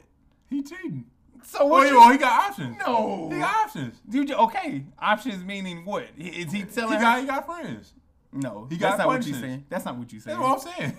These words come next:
Speaker 2: That is not what you
Speaker 1: <laughs> That's
Speaker 2: saying.
Speaker 1: what I'm saying.
Speaker 2: You just told me don't keep it P G, so
Speaker 1: I'm
Speaker 2: I
Speaker 1: not
Speaker 2: know
Speaker 1: keeping
Speaker 2: that's
Speaker 1: it
Speaker 2: not
Speaker 1: P G.
Speaker 2: No, no, I'm saying,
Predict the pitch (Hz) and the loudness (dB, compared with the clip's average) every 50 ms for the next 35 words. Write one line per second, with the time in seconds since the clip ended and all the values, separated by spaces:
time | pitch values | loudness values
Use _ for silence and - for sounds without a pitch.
0 | - - 170 175 160 151 147 - - - 277 196 - - - 175 175 - 214 156 | -8 -6 -4 -4 -2 -4 -6 -4 -2 -2 -2 -2 -4 -8 -10 -12 -8 -6 -6 -4
1 | 143 208 220 208 - 226 254 233 - - 285 302 359 208 277 359 - - 294 262 | -2 0 0 0 0 0 -2 -4 -4 -6 -8 -8 -4 -2 -2 -2 0 -2 -2 -2
2 | 240 - - 262 247 240 254 233 247 233 202 294 247 226 202 175 - 330 240 220 | -2 -2 -2 -2 0 0 0 0 -2 -2 -2 -4 -6 -6 -8 -6 -6 -6 -4 -4
3 | 208 277 277 269 - - 214 208 196 196 233 254 254 262 302 302 294 262 262 233 | -4 -6 -6 -6 -2 2 4 4 6 8 8 6 8 8 6 6 6 6 2 0
4 | 254 262 247 233 254 220 151 127 - 247 262 302 285 254 247 247 247 - - 226 | 0 -2 -4 -4 -4 -4 -4 -4 -2 0 2 2 2 2 2 0 -2 -6 -8 -6
5 | 180 151 139 143 | -6 -8 -8 -12